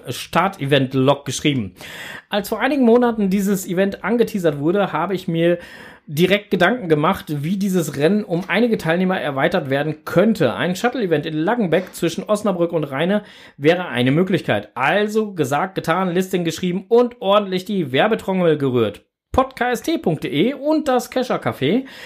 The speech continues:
haben mich gut dabei unterstützt. Letztendlich konnte ich von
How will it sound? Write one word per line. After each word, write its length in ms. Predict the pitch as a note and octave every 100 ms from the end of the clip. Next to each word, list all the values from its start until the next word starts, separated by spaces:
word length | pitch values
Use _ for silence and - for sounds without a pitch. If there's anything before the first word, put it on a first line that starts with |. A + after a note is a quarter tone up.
| - -
haben 260 | F#3+ G#3 G3
mich 180 | F#3+ F#3+
gut 240 | D4+ E4
dabei 280 | B3+ G3+ G3+
unterstützt. 640 | E3 G#3+ - A2 - - _ _ _ _
Letztendlich 720 | D#3+ G#3 G#3 C4 C4+ C#4+ C4+ -
konnte 260 | A3+ A3+
ich 280 | - A3 -
von 340 | - F#3+ F#3